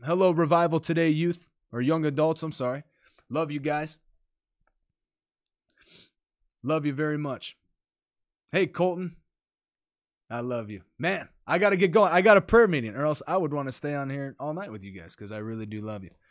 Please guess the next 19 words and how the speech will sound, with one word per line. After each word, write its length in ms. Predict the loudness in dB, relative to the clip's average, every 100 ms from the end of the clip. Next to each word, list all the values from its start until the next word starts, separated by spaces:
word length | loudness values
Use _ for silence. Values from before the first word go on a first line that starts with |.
| _ _ _ _
You 160 | -2 0
all 100 | 0
mean 180 | -2
the 80 | -4
world 260 | -4 -4 -6
to 80 | -8
me. 160 | -10 -12 _ _ _ _ _ _ _ _ _ _ _ _ _ _ _ _ _ _ _
Thank 240 | -2 -2 -2
you 80 | -6
for 160 | -6
joining 400 | -4 -2 0 0
me 100 | 0
tonight. 460 | -2 -4 -4 -4 -4
Share 320 | 2 6 6
this 200 | 6 0
on 140 | 0
your 120 | -2 -4
Instagram 580 | -6 -6 -6 -6 -6
story 420 | -8 -8 -8 -8